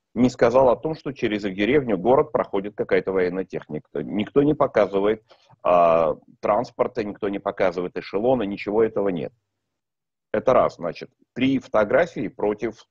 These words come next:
десятков и сотен, а, видеоматериалов. Второе, даже уже будет третье.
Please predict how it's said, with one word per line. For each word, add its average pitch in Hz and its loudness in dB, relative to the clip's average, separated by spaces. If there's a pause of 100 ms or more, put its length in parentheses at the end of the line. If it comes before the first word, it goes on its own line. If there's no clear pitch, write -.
десятков 95 -4
и 85 -8
сотен, 98 -2 (380)
а, 87 4
видеоматериалов. 82 -8 (680)
Второе, 101 2 (420)
даже 87 -4
уже 87 -6
будет 90 -6
третье. - -4